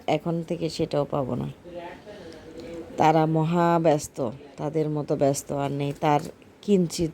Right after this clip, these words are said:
নমুনা আমি ব্লগের শেষে আপনাদের সাথে শেয়ার করছি। এই যে, এটা হচ্ছে মহারানীর অবস্থা। মহারানী বিছানাকে এমন অবস্থা করে রেখেছে, কি করছে এটা আপনাদের সাথে আমি শেষে শেয়ার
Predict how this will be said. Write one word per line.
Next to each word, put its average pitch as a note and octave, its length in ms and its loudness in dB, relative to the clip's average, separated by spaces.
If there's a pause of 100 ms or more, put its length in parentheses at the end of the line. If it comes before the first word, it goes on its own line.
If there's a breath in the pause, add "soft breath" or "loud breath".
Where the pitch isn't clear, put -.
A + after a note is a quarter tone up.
নমুনা D#3+ 500 2 (400 loud breath)
আমি E3+ 260 4
ব্লগের D#3 360 2
শেষে D#3+ 420 -2
আপনাদের D#3 360 -4
সাথে D#3 320 -4
শেয়ার C#3+ 280 -2 (100)
করছি। - 420 -6
এই D3+ 140 4
যে, E3 240 -2 (2000 loud breath)
এটা E3+ 260 6
হচ্ছে F3+ 640 6 (200)
মহারানীর D#3+ 640 2 (220)
অবস্থা। D3 680 0 (140)
মহারানী D#3 500 -2
বিছানাকে E3 800 -2 (440 loud breath)
এমন E3+ 380 6
অবস্থা D#3+ 420 2
করে D#3 300 2
রেখেছে, D#3 480 0 (140)
কি G3 220 0 (100)
করছে D#3+ 500 4
এটা D#3+ 440 0 (420 loud breath)
আপনাদের E3 320 2
সাথে E3 240 2
আমি D#3 180 4
শেষে D#3 340 0
শেয়ার D3+ 320 2